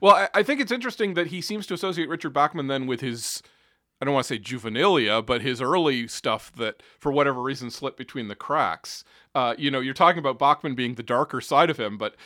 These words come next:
as you say, it is the teenage side of him as well, that, or at least the younger side of him, uh, that has that nihilism. And it, it's hard not to think with Stephen King that, like, he got to a point where, uh,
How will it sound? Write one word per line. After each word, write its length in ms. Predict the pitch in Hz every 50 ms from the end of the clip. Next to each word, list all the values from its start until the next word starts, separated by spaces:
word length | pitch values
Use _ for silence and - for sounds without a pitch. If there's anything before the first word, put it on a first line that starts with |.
| - -
as 140 | 135 - 139
you 60 | 143
say, 260 | - - 175 151 135
it 80 | 123 131
is 180 | 139 135 139
the 100 | 131 135
teenage 640 | - - - 160 160 160 147 131 123 117 - - - - - - _ -
side 320 | - - 151 120 117 117
of 80 | 104 120
him 120 | 113 117
as 120 | 113 104
well, 200 | 143 156 151 135 117
that, 80 | 139
or 240 | 135 135 127 120 117 117 - -
at 140 | 127 131
least 280 | 143 135 123 - - -
the 240 | - 117 110 110 - _ - _ -
younger 500 | 131 120 139 139 151 156 139 135 117 110
side 320 | - - - 123 113 113
of 100 | 117 104
him, 280 | 113 104 98 95 98 98 _ - _ _ _ - -
uh, 160 | 123 117 110
that 160 | 104 127 120
has 220 | 135 143 143 -
that 160 | 143 127 104 110
nihilism. 480 | 131 131 139 131 123 117 110 139 127
And 100 | 123 117
it, 120 | 131 131 - - - -
it's 140 | 180 175 -
hard 220 | - 220 240 233
not 180 | 214 214 190 -
to 60 | - 170
think 220 | - 180 170 156
with 120 | 156 143
Stephen 260 | - - 156 139 139 127
King 300 | - 160 151 151 147 131
that, 240 | 131 120 - -
like, 160 | 131 123 117 -
he 100 | 135 127
got 240 | 120 135 135 135 -
to 100 | - 139
a 40 | 120
point 320 | - - 127 131 127 -
where, 380 | - 127 120 113 107 107 107 - _ _ _ _ _ _ _ -
uh, 300 | 127 123 113 110 107